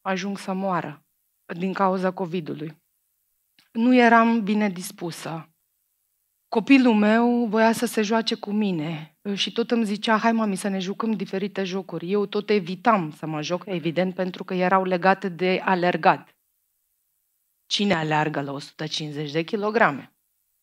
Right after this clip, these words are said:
Și nu numai că nu puteam să alerg, gâfâiam. Nu puteam să rezist la nimic. Eram nervoasă,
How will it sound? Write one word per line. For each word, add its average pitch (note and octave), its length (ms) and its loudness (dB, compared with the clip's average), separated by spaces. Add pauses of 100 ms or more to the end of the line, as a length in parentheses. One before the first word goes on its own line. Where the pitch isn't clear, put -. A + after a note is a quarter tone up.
(580)
Și - 80 -2
nu C#4 120 8
numai C#4+ 320 8
că B3+ 100 2
nu A3+ 140 4
puteam G3 300 0
să F#3 160 -2
alerg, F#3 600 2
gâfâiam. F#3+ 800 0 (460)
Nu A3 260 0
puteam A3 640 0
să - 160 -4
rezist F3 680 -4 (460)
la F#3 140 2
nimic. F3 640 -4
Eram F#3 280 0
nervoasă, F3+ 880 -4